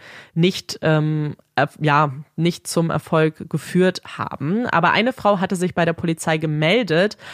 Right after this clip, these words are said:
weil sie gegen elf Uhr dreißig gesehen hat, wie jemand aus dem Haus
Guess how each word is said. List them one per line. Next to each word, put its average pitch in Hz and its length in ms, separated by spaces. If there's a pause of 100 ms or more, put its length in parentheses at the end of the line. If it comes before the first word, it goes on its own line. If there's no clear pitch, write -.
(240)
weil 185 380
sie 190 160
gegen 185 260
elf 202 280
Uhr 208 80
dreißig 190 580
gesehen 180 440
hat, 208 360
wie 180 540
jemand 170 420
aus 190 240
dem 175 360 (280)
Haus - 460